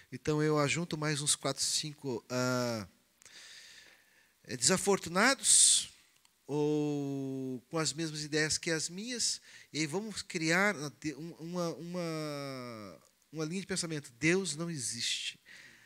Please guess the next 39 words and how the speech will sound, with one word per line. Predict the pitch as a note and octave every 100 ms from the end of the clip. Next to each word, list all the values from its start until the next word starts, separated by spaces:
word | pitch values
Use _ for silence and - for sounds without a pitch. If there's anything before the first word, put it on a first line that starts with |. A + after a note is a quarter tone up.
| - -
Mas | G2 A#2+ A#2
a |
Bíblia | A2+ A#2+ A2+
diz | C3
que | - -
os | A2+ - A2
olhos | A#2+ C3 B2+ A2+
dele | A#2 A2+ G2+
estão | F#2+ - A#2
como | A2 G#2+
chama | G#2 - A2+ G#2+
de | G2+
fogo | - - G#2 F2+ F2 - - -
sobre | - B2+ A2 - _ -
todas | C3+ B2 G#2
as | G2 -
terras, | - A2 F#2 - - _ - -
sobre | - A#2
toda | - C3+ A#2+
a |
terra. | - - G2+ - F2 - - - -
E | B2+
tudo | B2+ _ - G#3 F3
ele | E3+ D#3
vê, | G#2+ - D3+ B2+
tudo | - D3+ D3
ele | C#3
contempla, | - C#3+ B2+ - D3+ C#3 A2 A#2+
ele | B2 B2
está | B2 - C#3+ C3+
no, | C3 _ - - -
ele | A#2
esteve | - D#3+ C#3+
no | D3
passado, | D3 - A#2+ - D3+ C#3 A#2+
ele | A#2+ A#2+
está | - C#3+ C#3+
no | C#3
presente | - C3+ A2 D3 D3+ -